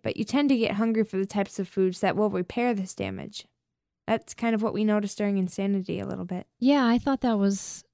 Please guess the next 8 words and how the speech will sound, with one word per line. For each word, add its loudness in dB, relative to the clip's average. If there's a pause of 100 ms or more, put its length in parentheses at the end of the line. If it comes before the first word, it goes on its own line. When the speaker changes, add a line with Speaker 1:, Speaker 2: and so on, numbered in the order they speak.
(600)
Speaker 2:
I 6
thought 4
that 4
was 2
really 6
cool 6
because 4 (840)
I've 4